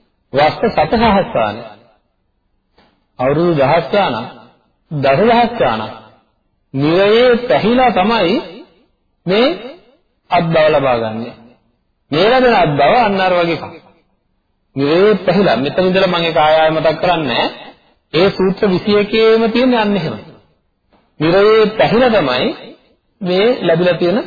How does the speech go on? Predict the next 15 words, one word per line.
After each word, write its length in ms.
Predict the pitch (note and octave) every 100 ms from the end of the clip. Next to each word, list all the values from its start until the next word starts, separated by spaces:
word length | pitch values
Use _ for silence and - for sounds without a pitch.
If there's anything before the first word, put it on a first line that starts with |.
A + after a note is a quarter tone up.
| - -
විපාක 380 | D#3 E3+ E3 D#3
සහිත 320 | D#3 D#3 D#3 B3 - - -
දේ 200 | C#3+ E3
ලැබෙන්නේ. 400 | B2 A2+ G#2+ A#2+ - _ _ _ -
එතකොට 160 | E3+
මේ 140 | F3 E3+
ඇටසැකිලි 440 | D#3 D#3 F3 F3
ප්‍රේතය 300 | D#3+ F#3+ D#3+
අහසේ 420 | D#3+ C#3+ D#3+ E3+ D#3
පියාඹාගෙන 680 | D#3 D#3 D#3 D#3+ D#3+ D#3 D3+
යනවා. 380 | D3+ C#3+ B2 G#3 - - _ _ _ _ -
අහසේ 460 | C3+ D#3 E3 E3 D#3
පායලා 520 | C#3+ C#3 D#3 D#3+ D3+
යනවා. 320 | C#3 C3+ B2+ E3+
යනකොට 340 | D#3 D3+ D#3